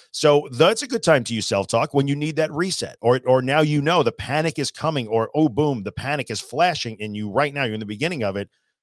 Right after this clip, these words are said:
"Okay, hang on. I know what to do. I got this. This is really hard, but I can do it." Self-talk over. Now you gotta do the thing. So what did I just say? What did I just say? I said that self-talk is really useful in those situations as a reset and as a direction.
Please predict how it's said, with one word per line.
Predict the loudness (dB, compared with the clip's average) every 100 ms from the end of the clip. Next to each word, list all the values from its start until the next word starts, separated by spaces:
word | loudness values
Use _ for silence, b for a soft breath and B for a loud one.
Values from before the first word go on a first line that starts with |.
| -12
"Okay, | -4 -4
hang | -2 -2
on. | 0 -2 -4
I | -4
know | -4
what | -4
to | -2
do. | 0 0 -2
I |
got | 2 2 2
this. | -2 -4 -6 -10
This | -16
is | -8
really | -4 -4
hard, | 2 2 2
but | -2
I | -4
can | -2 -4 -4
do | -2 0
it." | -2 -8 _ _ _ _ _
Self-talk | -8 -4 -2 0 -2 0
over. | 0 0 -2 -8 _
Now | -8 -4
you | -4 -2
gotta | -2 -4
do | -6
the | -10
thing. | -10 -12 -14 _ _ _ _ _ _ _ _ -6
So | 2 2 2 b b b b -20 0
what | 2 4
did | 4 4
I | 4
just | 0 -4 -2
say? | -4 -4 -8 _ _
What | -10 -6
did | -6
I | -6
just | -6
say? | -4 -4
I | -4
said | -6 -6
that | -2
self-talk | 0 0 0 -2
is | -4
really | -4 -4 -4
useful | -4 -4 -2 -2
in | -2 -4
those | -4
situations | -6 -8 -8 -8 -8 -8 -8
as | -4 -4
a | -4
reset | -6 -6 -4 -6 -8 -8
and | -8 -6
as | -6
a | -8
direction. | -8 -4 -4 -4 -14